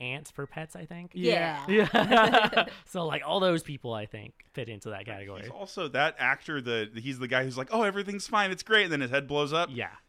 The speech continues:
Speaker 4: He's in a really good show called, um, Silicon Valley. If you
Speaker 1: Yep.
Speaker 4: haven't seen it, it's a great,
Speaker 2: Mm-hmm.
Speaker 4: it's a great show if you haven't seen it, but he's in there.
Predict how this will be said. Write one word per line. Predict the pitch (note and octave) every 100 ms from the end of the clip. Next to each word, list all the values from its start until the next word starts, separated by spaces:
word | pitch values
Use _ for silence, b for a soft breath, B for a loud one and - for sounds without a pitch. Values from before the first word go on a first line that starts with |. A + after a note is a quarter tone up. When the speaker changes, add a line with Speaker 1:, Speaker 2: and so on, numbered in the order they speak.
| _
Speaker 4:
He's | - - F#3+ G3 F3+
in | F#3 F#3 F#3 F3+
a | C#3+ C3+
really | B2 D3+ D#3+
good | D3+ D3+
show | - D3+ D3
called, | - C#3+ B2+
um, | A2+ A2
Silicon | - C#3+ D3 D3 C3+
Valley. | G#2 A#2 A2 F2
If | B2
you |
Speaker 1:
Yep. | B2 A2
Speaker 4:
haven't | A2+ A2+
seen | C3 G#2
it, |
it's | F#2
a |
great, | G#2 A2+ A#2+ B2+ F#3+
Speaker 2:
Mm-hmm. | F3+
Speaker 4:
it's | D3+
a | G#2+
great | A2 B2 A#2+
show | B2+ A2+
if | A2
you | G2+
haven't | G#2+ G#2
seen | A#2
it, | G#2+
but | G2+
he's | A2+ G2+
in | G2
there. | G2 F#2+